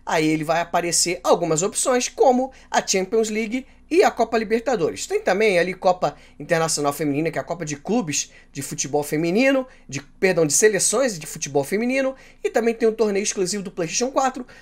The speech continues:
porque nesse momento eu estou jogando a versão para PlayStation quatro. Bom, então eu aperto aqui em Champions League, e aí vai ter aquele início, vai trazer todos os times, os grupos da maneira com que eles estão organizados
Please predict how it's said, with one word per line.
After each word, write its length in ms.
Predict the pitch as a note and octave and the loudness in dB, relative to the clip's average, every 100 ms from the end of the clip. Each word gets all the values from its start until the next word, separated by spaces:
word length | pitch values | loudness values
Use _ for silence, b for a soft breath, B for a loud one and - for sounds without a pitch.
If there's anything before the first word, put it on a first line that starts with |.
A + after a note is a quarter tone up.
| B | B
porque 280 | D4+ - G3+ | -8 0 0
nesse 280 | F3+ F#3 F#3+ | 2 0 0
momento 300 | F3+ F3+ F#3+ | 0 0 -2
eu 40 | |
estou 140 | E3 | -4
jogando 240 | F3+ E3+ F3+ | -2 -2 -2
a 60 | |
versão 300 | E3 D#3+ F#3 F3+ b b - | -2 -4 -6 -8 b b 0
para 220 | B3 A#3+ | 2 2
PlayStation 560 | B3 A3+ - F3 A3 | 4 4 4 -2 -2
quatro. 380 | G#3 - - - b b | -2 -8 -10 -20 b b
Bom, 220 | B3 F#4 | 4 4
então 220 | G4+ G4 F4+ | 4 0 2
eu 60 | |
aperto 380 | C#4+ C4+ A#3+ A#3+ | 4 6 4 2
aqui 220 | A#3+ - | -2 -2
em 260 | A3+ C4 D4 - | -2 -2 -4 -6
Champions 560 | - A#3 C4+ C#4+ F#3 F#3+ | 2 2 2 -2 -2 0
League, 480 | G#3+ C4 C4+ D4 - - - _ _ _ - | -2 0 0 -2 -6 -20 -20 _ _ _ 2
e 140 | E4 | 6
aí 280 | A#3+ A3+ A3+ | 6 6 2
vai 240 | A3+ A3 | 2 0
ter 240 | A3 G3+ G3+ | 0 -4 -4
aquele 300 | G3+ G3 G3 | -6 -8 -6
início, 520 | F#3 F#3 G3 G3+ G3 B B | -6 -2 -2 -2 -4 B B
vai 240 | - A#3 | 2 2
trazer 400 | B3+ G#3+ E3+ F#3+ | 4 0 2 0
todos 380 | F3+ A3 A#3 F#3+ | 2 2 2 -2
os 120 | F#3 | -4
times, 580 | - - F3+ F#3+ F#3 - b b | -2 -2 -2 -4 -4 -6 b b
os 180 | F#3 E3 | -4 -4
grupos 380 | C#3 G3 C#4+ F#3 | 2 2 2 2
da 100 | G3+ | 2
maneira 300 | F#3+ F3 F#3+ | 2 0 -2
com 160 | F#3+ F3+ | -6 -6
que 140 | G3 | -6
eles 140 | F3 | -2
estão 260 | - - C4 | 0 4 4
organizados 680 | G#3 G3+ D#3 D#3+ F3 - | 4 0 2 2 4 0